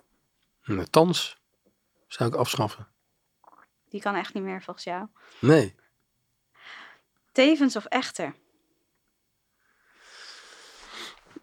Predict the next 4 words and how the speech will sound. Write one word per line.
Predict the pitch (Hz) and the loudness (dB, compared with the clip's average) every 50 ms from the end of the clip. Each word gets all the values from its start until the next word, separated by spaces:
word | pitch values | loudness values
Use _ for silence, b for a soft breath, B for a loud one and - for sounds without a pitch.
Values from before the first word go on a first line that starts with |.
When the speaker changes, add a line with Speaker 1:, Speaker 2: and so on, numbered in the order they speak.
| _ _ _ _ _ _ - - | _ _ _ _ _ _ -6 0
Speaker 1:
Ik | - 127 - | 2 4 4
zou | - 117 104 104 104 - - - B B B B B B B B B B - | 6 6 4 4 2 -2 -4 -10 B B B B B B B B B B 4
echter | 165 147 - - 107 - | 4 4 4 2 -4 -6
afschaffen. | - 92 - - - - - - - 113 | -6 -6 -6 -6 -6 -8 -8 -12 -16 -18